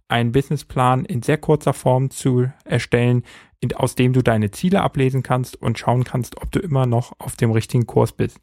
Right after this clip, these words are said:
Und genau dafür werde ich dir heute eine kleine Vorlage zeigen, wie du das innerhalb einer Stunde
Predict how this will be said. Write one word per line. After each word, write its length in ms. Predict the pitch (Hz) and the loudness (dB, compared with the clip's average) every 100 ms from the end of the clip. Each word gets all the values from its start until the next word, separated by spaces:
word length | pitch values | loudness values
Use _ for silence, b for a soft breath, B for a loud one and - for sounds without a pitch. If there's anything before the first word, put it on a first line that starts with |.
| _ _ _ _ | _ _ _ _
Und 160 | 127 - | -8 -2
genau 340 | 110 117 131 120 | 0 2 0 -2
dafür 560 | - 120 147 - 147 139 b b | 0 0 0 2 2 0 b b
werde 200 | - 120 | -2 0
ich 100 | 120 | 0
dir 160 | - 110 | 0 0
heute 300 | 123 143 151 | 2 0 -2
eine 220 | 120 113 | -2 -2
kleine 320 | - 113 110 | -2 -2 -2
Vorlage 560 | 104 - 135 139 135 131 | -4 0 2 2 2 -2
zeigen, 420 | - 120 123 123 b b b | -2 0 0 -2 b b b
wie 100 | 131 | -4
du 100 | 117 | -2
das 280 | 110 117 - | 2 0 0
innerhalb 480 | - 123 117 110 - | -4 0 2 0 -2
einer 360 | 117 135 143 127 | 0 2 0 -2
Stunde 540 | - 123 120 120 | 0 0 4 2